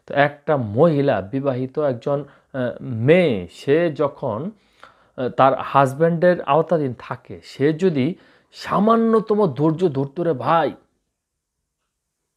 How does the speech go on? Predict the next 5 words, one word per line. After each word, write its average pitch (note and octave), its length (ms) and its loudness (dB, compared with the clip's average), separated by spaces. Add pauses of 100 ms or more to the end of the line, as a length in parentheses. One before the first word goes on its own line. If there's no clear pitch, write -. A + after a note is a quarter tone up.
(520)
তাইলে C#3 340 2
তার C3 220 -4
সারা C#3 320 2
জীবন D#3 300 -2
কিন্তু, C3 400 -6